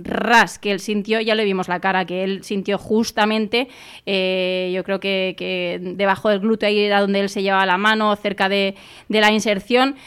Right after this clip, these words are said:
un punto, pues, muy delicado en el que, bueno, estaba claro, es que se vio en directo que,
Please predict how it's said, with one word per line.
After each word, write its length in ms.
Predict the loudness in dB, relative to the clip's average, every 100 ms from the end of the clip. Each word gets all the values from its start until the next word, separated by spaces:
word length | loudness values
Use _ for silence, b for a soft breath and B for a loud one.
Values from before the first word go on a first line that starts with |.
| B -2
un 180 | 2 4
punto, 340 | 4 4 4
pues, 180 | 2 2
muy 200 | 4 4
delicado 560 | 4 2 2 2 2 0
en 160 | -2
el 160 | -2 -2
que, 540 | -2 0 0 0 0
bueno, 220 | 0 0 -2
estaba 360 | 0 2 2
claro, 240 | 2 2 2
es 260 | 0 -2
que 120 | -6
se 140 | -6 -2
vio 100 | 0
en 80 | 0
directo 360 | -2 -2 -4
que, 380 | -2 -2 -2